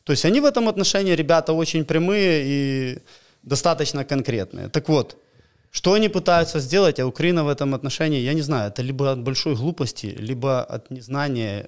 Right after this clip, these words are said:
ну, я, скорее всего, от глупости, да. С Ш А выбирают, как же ж-, как же им контролировать, э, поступление товаров Китая на европейский рынок?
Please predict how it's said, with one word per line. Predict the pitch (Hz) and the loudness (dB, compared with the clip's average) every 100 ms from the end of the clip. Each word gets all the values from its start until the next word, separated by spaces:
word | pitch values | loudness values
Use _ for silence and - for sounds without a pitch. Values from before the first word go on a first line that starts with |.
| - | -16
ну, | 139 - | -20 -18
я, | 143 - | -14 -6
скорее | - 175 202 214 | -2 2 4 4
всего, | - 170 151 | 2 -2 0
от | 143 | 0
глупости, | 113 120 - 98 - 98 | 0 -4 -4 -10 -12 -10
да. | 120 135 _ _ _ _ _ | -10 -10 _ _ _ _ _
С | - | -4
Ш | 151 190 202 | 2 4 4
А | |
выбирают, | 180 160 160 147 110 95 - _ | 4 2 4 4 2 -4 -16 _
как | 165 165 | -4 -2
же | 170 | -4
ж-, | - - - _ _ | -4 -8 -16 _ _
как | - 214 196 | 0 2 2
же | 175 | 0
им | 160 214 269 | 2 4 2
контролировать, | 269 151 147 160 170 208 190 170 160 - - | 2 0 2 2 2 2 4 2 0 -6 -10
э, | 127 120 117 117 | -8 -4 -4 -4
поступление | 139 - 139 170 175 160 147 135 - _ | -6 -8 -4 -2 0 0 -2 -4 -10 _
товаров | 143 139 147 135 - | -2 2 2 2 -2
Китая | 139 - 190 226 156 | -6 0 2 2 0
на | 113 151 | -2 -2
европейский | 165 147 127 143 139 - 131 | 0 -2 -4 -4 -6 -4 -4
рынок? | 113 92 - _ | -4 -8 -14 _